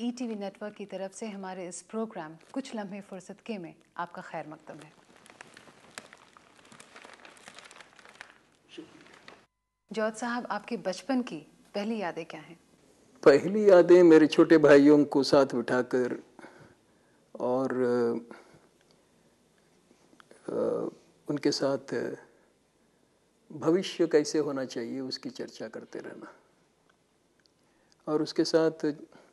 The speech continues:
Speaker 2: कुत्ते बिल्ली इनसे खेलते रहना, हर प्रकार का जानवर के साथ बड़े प्यार से व्यवहार करना।
Speaker 1: जॉर्ज साहब, बचपन में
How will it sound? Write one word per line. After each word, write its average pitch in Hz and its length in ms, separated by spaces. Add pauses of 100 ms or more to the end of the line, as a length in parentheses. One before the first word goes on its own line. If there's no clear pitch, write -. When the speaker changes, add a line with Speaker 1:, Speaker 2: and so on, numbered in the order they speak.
(800)
Speaker 2:
कुत्ते 139 320
बिल्ली 127 380
इनसे 120 280
खेलते - 400
रहना, 113 260 (1400)
हर 160 120
प्रकार 139 380
का 139 120
जानवर 127 420
के 135 140
साथ 123 400 (540)
बड़े 120 160
प्यार 120 300
से - 440 (1040)
व्यवहार 123 320
करना। - 420 (600)
Speaker 1:
जॉर्ज 247 200
साहब, 269 220
बचपन 208 400
में 180 260